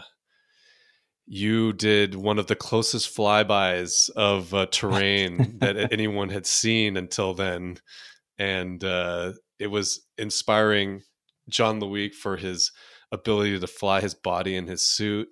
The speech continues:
Speaker 1: And then, but you were also a big part of the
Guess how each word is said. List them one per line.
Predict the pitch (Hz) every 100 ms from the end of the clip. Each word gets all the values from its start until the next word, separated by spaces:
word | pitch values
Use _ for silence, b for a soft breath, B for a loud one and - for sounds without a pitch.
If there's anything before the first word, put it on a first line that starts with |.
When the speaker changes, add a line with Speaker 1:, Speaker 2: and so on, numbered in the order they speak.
| -
Speaker 1:
And | 92 90
then, | 92 92 92 92 87
but | 95
you | 92 98
were | 101 95
also | 95 104 107
a | 92
big | - 98
part | - 101 104 101 -
of | 95 85 _ _ b b b b b b b _ -
the | 104 95